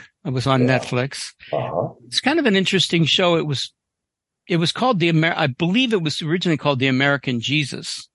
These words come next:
Speaker 1: They, they ended up setting it not in America where the graphic novel was, but in Mexico, which I thought was an
Speaker 2: Oh.
Speaker 1: interesting choice.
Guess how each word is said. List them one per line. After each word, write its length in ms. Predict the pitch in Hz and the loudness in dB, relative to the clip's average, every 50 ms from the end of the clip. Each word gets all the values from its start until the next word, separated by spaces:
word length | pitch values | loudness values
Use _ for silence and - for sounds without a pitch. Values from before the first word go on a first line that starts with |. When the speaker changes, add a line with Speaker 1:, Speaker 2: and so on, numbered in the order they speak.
| _ _ | _ _
Speaker 1:
They, 280 | - 147 147 147 131 - _ _ - | 0 2 2 2 2 0 _ _ -8
they 340 | - 135 131 147 147 143 143 | -4 -2 0 2 2 2 2
ended 260 | 156 175 175 190 165 | 2 2 2 2 2
up 140 | 151 147 135 | 2 0 -2
setting 400 | - - - 160 156 156 156 151 | -4 -2 0 0 2 2 2 2
it 200 | 147 135 127 113 | 0 0 -2 -2
not 320 | - 156 143 156 170 180 170 | -2 -2 0 0 0 0 0
in 280 | 170 156 139 135 - - - | 0 0 0 -2 -4 -6 -6
America 540 | 131 135 156 175 185 165 - - 143 135 | -2 0 2 2 2 2 0 0 -2 -2
where 240 | 123 117 131 131 131 | -2 -4 -6 -6 -6
the 80 | 120 127 | -6 -4
graphic 360 | 127 135 131 123 - 120 - | -2 0 0 0 -2 -6 -4
novel 320 | 143 160 175 160 143 139 | -2 0 0 0 0 -2
was, 240 | 120 120 127 123 - | -4 -4 -6 -6 -8
but 180 | - - 131 120 | -4 -2 0 0
in 140 | 120 117 117 | 2 2 2
Mexico, 540 | 135 170 170 - - 156 - - 123 131 | 0 0 0 -2 -6 -8 -6 -4 -4 -4
which 260 | 131 131 135 135 - - | -2 -4 -4 -2 0 2
I 80 | 135 | 0
thought 280 | 131 - 151 139 - - | 2 2 2 0 2 2
was 240 | 143 135 120 123 127 | 0 0 0 0 0
an 140 | 131 120 123 | 0 -2 -2
Speaker 2:
Oh. 40 | - | 0
Speaker 1:
interesting 520 | 185 165 139 - 151 127 - - - 110 104 | 0 2 2 2 0 -2 -2 -2 -2 -4 -4
choice. 460 | - - 117 110 113 135 - - - | -4 -4 -2 -2 -2 -4 -6 -8 -10